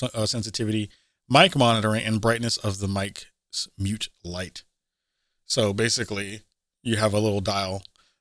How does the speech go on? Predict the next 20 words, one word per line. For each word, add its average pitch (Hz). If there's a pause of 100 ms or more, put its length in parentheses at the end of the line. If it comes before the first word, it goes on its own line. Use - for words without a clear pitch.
(100)
It'll 113
let 110
you 110
kinda 101
turn, 135
tune 156
that 127
in 123
between 110
game 110
chat 104
and 98
voice 135
chat. 127
Of -
course, 110
a -
couple, 110
you 110
know, 87